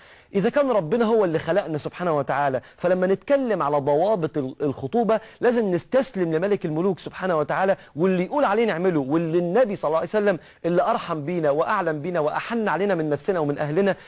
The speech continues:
لما يقول لك: "خد بالك من الحاجات دي"، استسلم لرسول الله صلى الله عليه وسلم ولرب العالمين سبحانه وتعالى. خد بالك،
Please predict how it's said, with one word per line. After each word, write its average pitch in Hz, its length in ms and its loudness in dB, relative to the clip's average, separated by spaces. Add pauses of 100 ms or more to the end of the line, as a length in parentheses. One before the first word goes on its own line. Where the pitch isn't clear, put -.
لما 151 180 2
يقول 196 160 2
لك: 185 100 2
"خد 143 200 -6
بالك 185 220 2
من 151 60 -6
الحاجات 156 280 -2
دي"، 185 220 -4 (200)
استسلم 165 580 -2
لرسول 143 320 -2
الله 139 180 0
صلى 151 100 -6
الله 135 140 0
عليه 139 80 0
وسلم 156 320 -2
ولرب 147 360 0
العالمين 135 460 0 (200)
سبحانه 175 480 -2
وتعالى. 127 360 -2 (180)
خد 180 220 -2
بالك، 139 320 -2